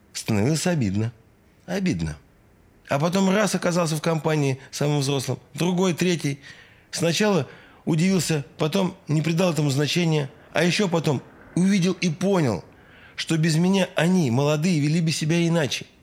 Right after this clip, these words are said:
Увидел, понял, и теперь в компании, когда я самый старший, мне всегда выгодно, одновременно с этим унизительно, скучно, а то и обидно, хотя вроде на равных. Но времена меняются. Не успеваю за изменениями.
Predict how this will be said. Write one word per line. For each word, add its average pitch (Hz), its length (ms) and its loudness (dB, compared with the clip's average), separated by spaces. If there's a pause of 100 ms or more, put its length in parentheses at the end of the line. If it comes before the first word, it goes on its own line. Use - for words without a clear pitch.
(220)
Увидел, 185 420 2
понял, 175 380 0 (340)
и 214 120 0
теперь 175 380 0
в - 60 -10
компании, 156 480 0
когда 143 220 0
я 139 60 0
самый 151 260 0
старший, 117 440 -2 (160)
мне 156 140 0
всегда 151 280 0
выгодно, 180 420 0 (180)
одновременно 165 560 2
с - 80 -4
этим 151 200 -2
унизительно, 180 500 0 (120)
скучно, 170 460 -2 (300)
а 156 120 2
то 185 120 0
и 180 120 2
обидно, 185 360 0 (180)
хотя 175 260 0
вроде 214 300 2
на 175 160 4
равных. 92 400 -4 (540)
Но 175 180 2
времена 165 360 2
меняются. 90 520 -2 (840)
Не 147 180 0
успеваю 160 640 0
за 123 200 0
изменениями. 87 640 -2